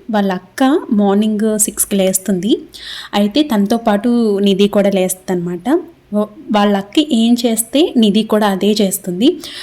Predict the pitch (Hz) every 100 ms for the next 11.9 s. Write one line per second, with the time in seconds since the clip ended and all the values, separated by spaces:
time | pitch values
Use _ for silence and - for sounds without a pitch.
0 | - 208 208 196 196 196 254 247 247 220
1 | 208 208 277 311 - 208 190 196 196 202
2 | 196 185 - 185 - 185 180 175 180 180
3 | 311 - _ _ _ _ _ _ _ _
4 | - 240 254 226 208 214 233 294 294 269
5 | 262 269 262 247 240 349 - - 214 208
6 | 233 247 240 208 208 208 214 226 220 196
7 | - 190 185 180 262 359 - - - 247
8 | - 285 285 277 254 226 214 202 - 262
9 | 240 - 233 180 202 196 185 180 269 320
10 | - 202 196 196 202 - 180 185 285 285
11 | 247 214 208 202 - 196 247 302